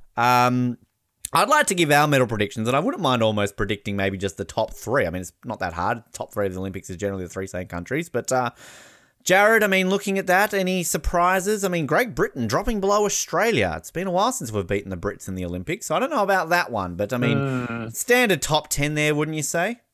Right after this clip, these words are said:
Speaker 2: Yeah, I feel like we're very cusp this year.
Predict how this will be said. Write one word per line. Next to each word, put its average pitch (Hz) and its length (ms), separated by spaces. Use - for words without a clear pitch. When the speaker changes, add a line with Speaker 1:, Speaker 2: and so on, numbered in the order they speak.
Speaker 2:
Yeah, 151 460
I 196 140
feel 285 160
like 247 160
we're 190 140
very 160 500
cusp - 480
this - 280
year. 117 340